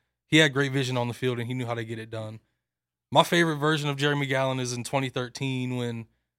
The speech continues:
um, Brady Hoke had them wear the honorary numbers and he wore twenty-one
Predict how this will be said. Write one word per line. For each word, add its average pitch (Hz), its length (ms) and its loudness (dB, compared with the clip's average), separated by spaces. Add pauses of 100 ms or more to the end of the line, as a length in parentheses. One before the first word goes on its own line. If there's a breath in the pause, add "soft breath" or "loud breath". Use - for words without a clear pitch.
(320)
um, 117 560 -2 (800)
Brady 151 240 6
Hoke 143 220 2
had 139 160 4
them 135 120 0
wear 127 140 4
the 123 60 2
honorary 127 460 2
numbers 127 340 0
and 123 80 -4
he 123 40 2
wore 117 160 0
twenty-one 127 640 0